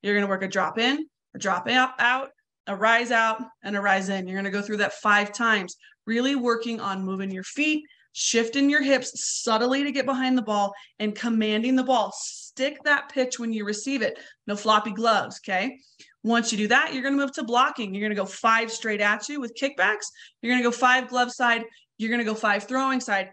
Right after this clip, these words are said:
S-, working to stay on that horseshoe that comes out, extends around the plate from your toes to make sure we're beating the ball to the spot.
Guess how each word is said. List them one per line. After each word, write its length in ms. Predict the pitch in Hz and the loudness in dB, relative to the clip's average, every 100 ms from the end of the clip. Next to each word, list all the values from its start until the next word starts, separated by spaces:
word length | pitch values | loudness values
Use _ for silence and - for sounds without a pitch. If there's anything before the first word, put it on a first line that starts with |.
| _ _ | _ _
S-, 140 | - - | -18 -4
working 380 | 214 269 320 320 | 0 0 0 -4
to 80 | |
stay 400 | 302 - 254 233 226 | -4 -2 2 2 2
on 320 | 233 247 262 | 2 2 4
that 180 | 240 196 | 2 0
horseshoe 520 | - 311 285 - 202 | -4 -8 -6 -4 -2
that 160 | 196 - | -2 -4
comes 260 | 226 220 | -4 -2
out, 180 | 214 202 | 2 2
extends 420 | 190 - 220 220 | 0 -6 -6 -4
around 280 | 208 202 202 | -4 -2 -2
the 60 | 196 | -4
plate 280 | 202 202 202 | -6 -6 -4
from 160 | 202 | -4
your 120 | 190 | -4
toes 460 | 190 262 254 214 208 - - _ | 0 2 4 2 -2 -8 -20 _
to 100 | 240 | -2
make 180 | 226 220 | 0 0
sure 180 | 220 208 | 0 -2
we're 240 | 196 190 | -2 -4
beating 320 | 247 269 277 | 0 2 4
the 80 | 254 | 2
ball 240 | 202 202 190 | 2 -2 -2
to 80 | |
the 80 | 185 | -8
spot. 440 | 190 - 220 269 | -12 -2 2 2